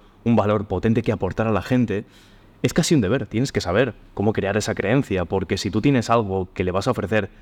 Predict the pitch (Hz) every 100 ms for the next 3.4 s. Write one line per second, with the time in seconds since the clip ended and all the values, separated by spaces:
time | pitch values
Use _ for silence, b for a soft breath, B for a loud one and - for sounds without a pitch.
0 | b - 98 127 127 107 101 92 85 113
1 | 120 147 92 90 110 95 98 113 92 87
2 | 117 98 92 90 107 98 98 98 90 95
3 | - 170 -